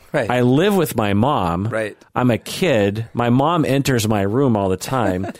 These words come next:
Speaker 1: <laughs>
Speaker 2: She's gonna see this thing. Uh, if I don't have an explanation for this, she's gonna get upset.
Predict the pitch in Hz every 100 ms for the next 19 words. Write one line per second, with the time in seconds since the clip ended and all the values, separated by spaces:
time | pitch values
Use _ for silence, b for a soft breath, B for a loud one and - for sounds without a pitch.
0 | - - - - 131 - 185 165 120 -
1 | 196 139 107 - 98 87 92 120 - B
2 | B B B B - 123 123 - _ -
3 | 131 165 202 180 139 127 127 - 113 123
4 | 196 - 107 113 95 95 104 - _ -
5 | 175 175 120 104 98 90 - - 120